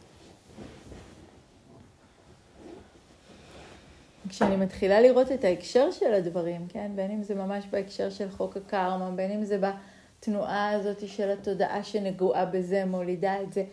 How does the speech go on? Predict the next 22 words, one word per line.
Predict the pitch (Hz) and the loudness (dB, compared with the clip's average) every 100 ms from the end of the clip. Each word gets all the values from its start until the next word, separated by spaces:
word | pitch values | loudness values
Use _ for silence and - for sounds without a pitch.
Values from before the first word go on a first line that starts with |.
| - - 196 | -12 -14 -6
אני | 190 | -4
בעצם | 190 226 220 262 233 | 0 -2 0 0 0
לומדת | 190 185 196 196 | 0 -2 -2 -4
לראות | 185 180 175 | -4 -4 -6
את | 180 | -10
השרשראות | 196 - 196 185 208 196 180 170 - | -12 -10 -8 -6 -4 -2 -2 -4 -4
של | 175 | -2
ההתהוות. | 180 180 185 175 226 262 269 - _ _ _ _ _ _ _ _ _ _ _ _ - | 0 -2 -4 -6 -4 -4 -8 -20 _ _ _ _ _ _ _ _ _ _ _ _ -6
ויש | 202 196 | -4 0
שרשרת | 226 - 220 214 214 | -2 2 2 2 2
של | 202 | 2
התהוות | 196 196 185 190 185 - - - _ _ _ | 2 -2 -4 -2 -4 -6 -20 -20 _ _ _
שהיא | - - 190 196 | -16 -8 -8 -8
כובלת, | - 220 202 180 170 190 - - - _ _ _ _ _ _ _ _ _ - | -4 0 4 4 4 0 -6 -20 -20 _ _ _ _ _ _ _ _ _ -10
כן? | 175 196 - | -8 -10 -12
כשאני | - 185 180 | -8 -4 -4
מתהווה | 180 - 180 175 180 | -4 -6 -2 2 4
לתוך | 185 185 196 - - | 4 0 -2 -2 -2
עלבון | 190 170 175 190 202 | 0 0 -2 -2 -6
או | |
חרדה | 190 170 190 180 185 | -6 -6 -4 0 0
או | 180 | -2